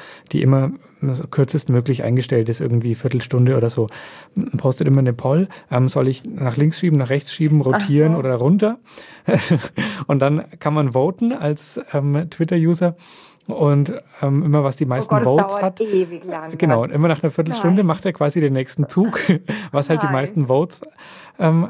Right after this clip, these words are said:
Speaker 1: hat. Und dann postet er den nächsten Stand. So, und auf die
Speaker 2: Ich
Speaker 1: Weise wird da
Speaker 2: traurig.
Speaker 1: quasi so gecrowdsourced Tetris gespielt. So, super witzig.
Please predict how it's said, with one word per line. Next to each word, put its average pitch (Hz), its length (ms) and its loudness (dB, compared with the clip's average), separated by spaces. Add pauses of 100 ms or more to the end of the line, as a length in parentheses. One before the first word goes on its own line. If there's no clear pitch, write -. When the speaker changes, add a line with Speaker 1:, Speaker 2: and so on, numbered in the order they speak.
Speaker 1:
hat. 175 160 0
Und 151 320 0
dann 131 160 2
postet 139 360 0
er 131 60 2
den 131 160 0
nächsten 120 320 -4
Stand. 117 340 0 (260)
So, 127 220 0
und 123 100 -2
auf 120 80 -2
die 151 120 0
Speaker 2:
Ich 127 40 2
Speaker 1:
Weise 139 260 4
wird 143 140 2
da 143 60 4
Speaker 2:
traurig. 135 140 0
Speaker 1:
quasi 135 500 0
so 151 200 2 (600)
gecrowdsourced 135 960 -2
Tetris 139 460 0
gespielt. 117 580 -2
So, 127 160 -2 (440)
super 139 400 2
witzig. 135 360 -2